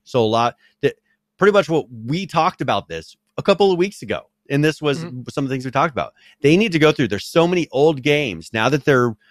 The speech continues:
Speaker 1: releasing this cool new hardware that can do, uh, ridiculous things with graphics. There's so much content in these old games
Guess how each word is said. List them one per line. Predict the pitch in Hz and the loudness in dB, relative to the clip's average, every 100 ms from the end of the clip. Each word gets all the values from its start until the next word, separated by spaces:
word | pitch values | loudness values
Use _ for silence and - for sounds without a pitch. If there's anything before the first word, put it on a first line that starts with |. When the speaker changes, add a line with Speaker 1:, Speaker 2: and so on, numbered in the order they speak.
| - | -6
Speaker 1:
releasing | 110 131 - 131 | 0 0 0 -2
this | 107 - | -2 -6
cool | - 143 143 | -6 -2 0
new | 143 123 | -2 -4
hardware | 107 113 104 101 95 | -2 -2 0 -2 -2
that | 85 | -6
can | - 98 | -6 -2
do, | 104 117 104 95 | 2 4 2 -2
uh, | 90 - | -8 -8
ridiculous | 110 127 127 117 110 - | -4 -4 -4 -6 -8 -8
things | 117 107 | -8 -8
with | 98 - | -10 -4
graphics. | 101 107 - 73 - - _ _ _ _ _ _ - | 0 0 -4 -10 -10 -20 _ _ _ _ _ _ -2
There's | 120 - | -2 0
so | - 170 | 2 4
much | 160 - | 2 -2
content | - 127 123 120 113 76 | -8 -4 -4 -4 -8 -8
in | - 101 | -10 -8
these | 90 | -6
old | 98 90 | -6 -6
games | 87 98 78 - - | -6 -6 -8 -14 -20